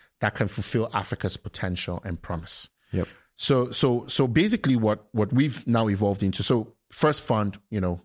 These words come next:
Speaker 1: one million dollars. I just used my money and we did twenty-two times. Um, we returned twenty-two times on that. We distributed nine, nine million. Ev-, everything was amazing.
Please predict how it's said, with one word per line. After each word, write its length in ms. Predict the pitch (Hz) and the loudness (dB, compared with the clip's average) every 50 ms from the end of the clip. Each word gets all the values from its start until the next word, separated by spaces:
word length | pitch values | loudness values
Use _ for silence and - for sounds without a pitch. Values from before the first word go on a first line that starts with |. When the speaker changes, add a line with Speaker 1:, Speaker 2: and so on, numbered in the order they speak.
| _ _ _ | _ _ _
Speaker 1:
one 240 | 104 107 113 110 | -2 0 2 2
million 280 | 107 107 104 98 98 95 | 2 2 2 0 0 0
dollars. 360 | 90 92 87 85 85 82 - | 0 0 -2 -2 -4 -6 -4
I 100 | - 95 | -4 -2
just 200 | 98 107 101 - | -2 -2 -2 -2
used 160 | 113 98 - | -2 -2 -2
my 100 | 104 92 | -2 -2
money 300 | 90 87 85 80 82 87 - _ _ _ _ _ - - _ _ | -2 -2 -4 -6 -8 -12 -14 _ _ _ _ _ -20 -20 _ _
and 220 | - 95 95 95 98 | -4 -4 -4 -2 -2
we 80 | 107 113 | -2 0
did 320 | 107 110 101 92 - _ | 0 0 -2 -4 -8 _
twenty-two 420 | - - 117 104 107 101 - - 110 | -6 -2 0 0 0 0 -2 -4 -4
times. 600 | - - 101 101 98 95 95 92 - - - - _ _ _ _ _ _ _ - | -2 -2 -2 0 0 0 -2 -2 -2 -4 -6 -6 _ _ _ _ _ _ _ -4
Um, 240 | 92 90 90 87 | -2 -2 0 0
we 80 | 90 98 | 0 0
returned 300 | 101 95 - 117 107 101 | 0 0 0 0 -2 0
twenty-two 340 | - 98 95 95 92 - 107 | -2 -2 -2 -2 -2 -4 -4
times 360 | 92 - - 98 95 92 90 | -4 -2 -2 -2 -2 0 -2
on 140 | 98 90 90 | -2 -2 0
that. 300 | 90 90 90 90 87 - | 0 0 0 -2 -4 -4
We 140 | - 95 90 | -4 -4 -4
distributed 500 | 87 - - - - - 107 95 98 90 | -4 -4 -6 -6 -4 -2 -2 -2 0 0
nine, 360 | 92 98 95 95 92 92 - - | 0 -2 0 -2 -2 -4 -4 -6
nine 360 | 101 98 92 92 92 92 92 | -4 -2 -2 0 0 0 0
million. 380 | 92 90 90 90 87 87 87 87 | 0 -2 -2 -2 -2 -4 -4 -4
Ev-, 160 | 113 147 165 | -4 -4 -4
everything 280 | 156 139 143 139 117 117 | -2 -2 -2 0 0 -2
was 100 | 104 90 | -2 -4
amazing. 420 | - - 95 90 87 87 82 - | -6 -6 -4 -4 -4 -4 -6 -10